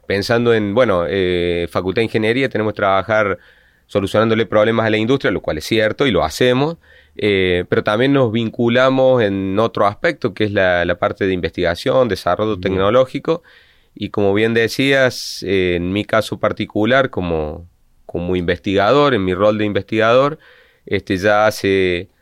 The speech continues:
Speaker 1: más de diez años estoy trabajando con la, con el Instituto de Organización y Control de la Universidad Politécnica de Cataluña,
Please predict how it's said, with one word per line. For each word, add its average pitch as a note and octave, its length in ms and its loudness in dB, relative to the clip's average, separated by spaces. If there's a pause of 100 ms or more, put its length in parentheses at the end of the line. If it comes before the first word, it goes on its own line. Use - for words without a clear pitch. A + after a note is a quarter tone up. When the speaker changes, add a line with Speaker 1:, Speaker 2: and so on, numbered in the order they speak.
(240)
Speaker 1:
más G#2 220 0
de G#2 100 2
diez A#2+ 280 0
años C3 440 2
estoy F#2+ 200 -4
trabajando G2+ 640 0
con F#2 200 0
la, E2 400 0
con F#2 160 -2
el F2 100 -2
Instituto F#2 440 -4
de - 20 2
Organización F#2 560 -2
y F#2+ 40 -6
Control A2+ 460 0
de A2+ 100 0
la F#2+ 80 0
Universidad F2 500 -2
Politécnica F#2 600 -4
de E2+ 80 -2
Cataluña, A#2+ 680 -2